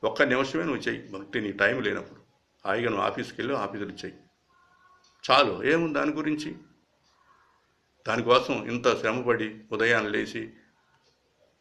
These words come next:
పట్టుబట్టలు కట్టుకొని గుడికి వెళ్ళి ఇంత చేయాల్సిన పనేం లేదు. ఉన్న ప్రతి ప్రాణిలో భగవంతుడిని చూసే చాలు నీకు.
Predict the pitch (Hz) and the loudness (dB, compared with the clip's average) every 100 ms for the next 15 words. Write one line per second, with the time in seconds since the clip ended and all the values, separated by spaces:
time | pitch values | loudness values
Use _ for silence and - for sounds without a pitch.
0 | _ _ _ _ _ _ _ _ _ _ | _ _ _ _ _ _ _ _ _ _
1 | _ 127 120 120 107 113 110 107 - 107 | _ -2 -2 0 -2 0 -2 -2 -2 -4
2 | 110 107 - 113 113 117 101 101 107 113 | -4 -10 -8 -4 -4 -4 -6 -6 -6 -6
3 | 113 107 110 107 98 98 98 92 87 85 | -4 0 0 -2 -8 -6 -4 -6 -8 -14
4 | - _ _ _ _ _ _ _ 120 147 | -20 _ _ _ _ _ _ _ 0 4
5 | 147 - 117 117 117 113 123 139 131 117 | 4 4 -2 0 -2 2 2 2 0 -2
6 | 98 120 131 110 98 113 113 98 - 101 | -2 -2 -4 -6 -6 -6 -4 -4 -2 -2
7 | 95 87 - | -2 -8 -12